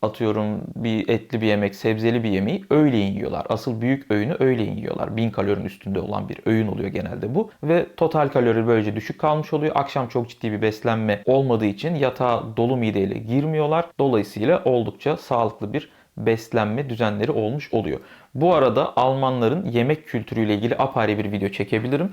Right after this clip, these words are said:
Aslında yok ama ben yine de çekebilirim. <laughs> Almanların yemek kültürü maalesef çok kısıtlı. Dolayısıyla öğleyin yaptıkları yemekler sizin damak tadınıza uyar uymaz.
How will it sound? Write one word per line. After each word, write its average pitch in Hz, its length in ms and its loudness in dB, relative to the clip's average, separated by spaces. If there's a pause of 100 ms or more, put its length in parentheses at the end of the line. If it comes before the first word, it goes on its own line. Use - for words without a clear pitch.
(120)
Aslında 127 360 0
yok 135 320 2
ama 131 200 2
ben 123 100 4
yine 123 260 2
de 101 80 2
çekebilirim. 101 600 -2
<laughs> - 40 -8
Almanların 117 400 0
yemek 120 340 -2
kültürü 120 240 -4
maalesef 123 400 -2
çok 123 200 -4
kısıtlı. - 420 -8 (240)
Dolayısıyla 127 560 2
öğleyin 123 380 2
yaptıkları 113 500 0
yemekler 117 480 2
sizin 113 420 -4
damak 113 300 0
tadınıza 107 260 0
uyar 110 420 2
uymaz. 117 360 0